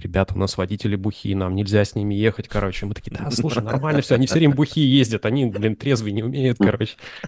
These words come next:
Но мы рассказали ему часов через восемь, а он просто сидел, вот,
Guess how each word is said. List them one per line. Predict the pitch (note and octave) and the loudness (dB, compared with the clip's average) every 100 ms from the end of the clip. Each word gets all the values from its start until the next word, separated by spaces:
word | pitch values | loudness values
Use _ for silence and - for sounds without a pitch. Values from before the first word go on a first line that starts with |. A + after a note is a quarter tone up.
| - - C3 | -8 -6 2
Но | B2+ | 8
мы | E3+ | 10
рассказали | D#3 - D3 D#3+ E3 | 10 8 10 10 10
ему | C#3+ | 8
часов | C#3 - E3+ | 6 4 4
через | - D3+ C3 | 6 6 8
восемь, | C#3 D#3 F3 C#3 A#2 | 10 10 10 6 4
а | A2+ | 8
он | C3 B2 | 8 8
просто | C#3+ C3+ A#2 | 6 6 0
сидел, | - A#2 A2 C#3 D3+ D3 _ | -4 -2 4 6 6 0 _
вот, | G2+ | -16